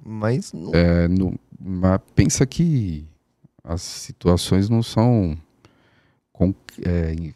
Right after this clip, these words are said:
Speaker 2: engessadas, né? Como eu, eu comentei no começo, que a gente tem um caminho de entregas aí que são mais ou menos quadradinhas, são engessadas perante o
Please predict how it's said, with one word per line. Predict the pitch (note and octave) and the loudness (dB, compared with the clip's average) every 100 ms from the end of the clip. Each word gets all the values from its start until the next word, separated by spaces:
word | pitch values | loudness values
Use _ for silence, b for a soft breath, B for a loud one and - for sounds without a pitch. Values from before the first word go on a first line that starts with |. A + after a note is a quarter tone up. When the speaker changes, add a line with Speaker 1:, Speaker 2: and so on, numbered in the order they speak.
| - | -14
Speaker 2:
engessadas, | F#2+ F#2 F#2 - - E2+ D2+ D2 C#2+ | -12 -8 -8 -6 0 0 2 0 0
né? | D2 | -4
Como | D#2 - D#2+ | -6 -8 -6
eu, | D2+ D2 E2 D#2 D#2 - D2+ | -6 -6 -10 -14 -16 -18 -18
eu | D2+ _ | -18 _
comentei | D2 D2 - C#2+ D2+ C#2+ D2 - _ | -6 -6 -4 -4 -4 -4 -8 -14 _
no | - D#2 | -18 -18
começo, | - D2 D2 D2 - - | 0 2 4 4 0 -8
que | - | -8
a | F2 | -8
gente | E2 - | -8 -10
tem | - D2+ | -8 -8
um | E2 | -8
caminho | - D2+ D2+ D#2+ D#2 | -4 0 2 2 2
de | D#2+ | -2
entregas | D2+ D2+ - D#2 D2+ D#2+ D2+ D#2+ | -4 -8 -6 -2 0 0 -2 -6
aí | D2 C#2+ | -6 -6
que | D#2 - D#2 D#2 E2 D#2+ _ | -8 -8 -10 -10 -16 -20 _
são | - D2 D2+ D2+ E2+ _ b b b b b b b _ _ _ _ _ _ _ C2 | -16 -10 -8 -10 -16 _ b b b b b b b _ _ _ _ _ _ _ _
mais | D2 C#2+ D2 | -6 -2 -2
ou | C#2+ | -2
menos | D2 D2 | -2 -4
quadradinhas, | - D#2 D#2 D2 D#2 D#2 D2+ C#2+ | 0 2 2 0 -2 -4 -6 -10
são | - - | -12 -10
engessadas | D#2 E2 D2+ - D2+ D#2 D2 C2+ | -8 -6 -6 0 2 4 2 -2
perante | - C#2+ D2 - D2+ | -4 -4 -4 -8 -10
o | C#2+ D#2+ | -10 -12